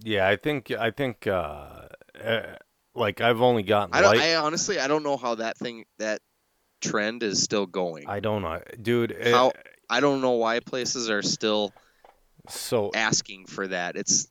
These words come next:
Speaker 2: I, at this point, if I was still in that game, I would just be asking for original content and, you know, make sure you throw in a shout out here and there.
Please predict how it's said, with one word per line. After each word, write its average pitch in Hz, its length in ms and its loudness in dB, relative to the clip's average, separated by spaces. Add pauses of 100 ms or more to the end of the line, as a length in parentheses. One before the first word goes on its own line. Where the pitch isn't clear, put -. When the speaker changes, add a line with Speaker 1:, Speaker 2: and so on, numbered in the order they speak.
(160)
Speaker 2:
I, 113 360 0 (400)
at 110 220 -4
this - 180 2
point, 110 400 -2
if 110 160 -4
I 113 100 4
was 120 140 0
still 123 260 -4
in 120 140 -4
that 107 220 0
game, 110 340 -6 (420)
I 113 120 2
would 117 120 4
just 113 240 -10
be 110 160 0
asking 104 460 -4
for 98 480 -2 (200)
original 117 500 2
content 101 640 -2 (1120)
and, 90 520 -6
you 101 80 -4
know, 87 140 0
make 98 280 0
sure 107 180 2
you 101 140 2
throw 101 340 0
in 95 60 -4
a 90 60 -2
shout 95 340 2
out 95 200 0
here 98 180 -2
and 92 120 -6
there. 92 340 -2